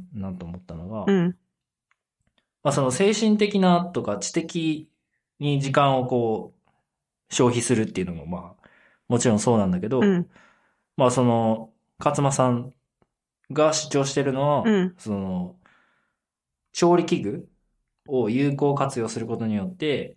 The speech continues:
Speaker 1: その調理時間を短縮する。もしくは、
Speaker 2: うん。
Speaker 1: その、調理はしてるんだけど、その時に自分が働かなくていい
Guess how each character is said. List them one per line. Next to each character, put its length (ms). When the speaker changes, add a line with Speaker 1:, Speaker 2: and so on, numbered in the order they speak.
Speaker 1:
そ 140
の 120
調 260
理 100
時 120
間 500
を 100
短 240
縮 520
す 180
る。 320
も 120
し 140
く 100
は、 220
Speaker 2:
う 200
ん。 40
Speaker 1:
そ 140
の、 280
調 220
理 120
は 320
し 140
て 120
る 140
ん 100
だ 120
け 100
ど、 400
そ 140
の 140
時 200
に 160
自 140
分 300
が 220
働 340
か 80
な 120
く 60
て 120
い 260
い 200